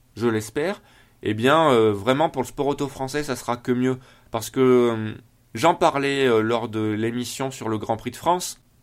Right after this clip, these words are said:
je parlais de, comment dire, de, d'une éventuelle, euh, une éventuelle, euh,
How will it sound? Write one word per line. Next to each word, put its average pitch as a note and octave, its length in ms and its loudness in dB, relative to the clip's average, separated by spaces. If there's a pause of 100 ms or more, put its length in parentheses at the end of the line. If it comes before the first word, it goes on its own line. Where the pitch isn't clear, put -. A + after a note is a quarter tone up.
(640)
je A#2 120 0
parlais D3 360 0
de, C3 140 -6
comment C3 300 -2
dire, D3 300 -4
de, A2 420 -2
d'une A#2 140 -6
éventuelle, C3 680 0 (600)
euh, G2 340 -4 (920)
une A2 60 -10
éventuelle, A#2 720 -4
euh, G2+ 300 0